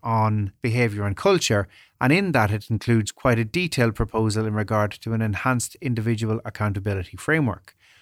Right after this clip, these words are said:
which in substance is very similar to the U K senior manager and certification regime.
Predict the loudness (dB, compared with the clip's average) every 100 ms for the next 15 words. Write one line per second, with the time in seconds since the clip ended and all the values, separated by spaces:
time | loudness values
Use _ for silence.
0 | _ 0 2 2 2 2 2 0 -2 -2
1 | 0 0 2 4 2 2 0 0 0 -2
2 | -8 -6 -2 -2 -2 -4 -2 -2 -2 -2
3 | 0 0 -2 -4 -6 -6 -6 -8 -8 -6
4 | -6 -6 -6 -6 -2 0 0 -6